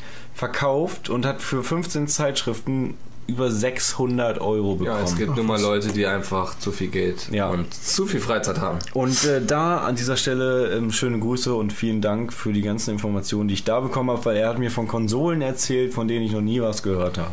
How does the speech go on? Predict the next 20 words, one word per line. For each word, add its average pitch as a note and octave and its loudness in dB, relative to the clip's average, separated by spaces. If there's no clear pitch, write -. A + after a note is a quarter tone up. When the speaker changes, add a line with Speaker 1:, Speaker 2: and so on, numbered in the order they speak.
Speaker 3:
Auch D#3 0
Speaker 1:
Ja. D3+ 0
Speaker 3:
vom D#3+ 2
Jaguar C#3+ 2
zwei? D3 0
Speaker 1:
Auch D3 0
vom A3+ 2
Jaguar, A2+ 2
ja. G#2+ 0
Zum A#2 0
Beispiel C3 2
auch G#2+ 0
das, G#2 -2
ja. F#2+ -2
Speaker 2:
Also, A2 0
aber G#2 0
wie A#2 0
kommen C#3 0
denn B2+ 2
Leute C3 2